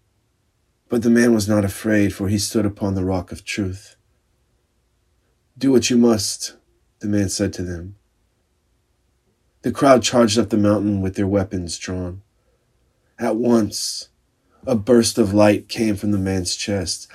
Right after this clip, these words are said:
light that overwhelmed the darkness and blinded all those it encountered. Many fled.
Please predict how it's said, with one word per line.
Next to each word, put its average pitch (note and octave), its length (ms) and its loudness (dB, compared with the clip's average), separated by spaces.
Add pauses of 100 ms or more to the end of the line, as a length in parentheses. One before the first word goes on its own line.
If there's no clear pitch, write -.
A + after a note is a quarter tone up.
(160)
light A2+ 320 4
that A#2 160 0
overwhelmed G#2 640 2
the F#2 60 -2
darkness F#2 680 -4
and F#2+ 160 -4
blinded F#2+ 600 0 (120)
all G2 200 -2
those F#2 220 -2
it F2+ 80 -6
encountered. E2 580 -8 (1500)
Many A#2 240 4
fled. G#2 540 -2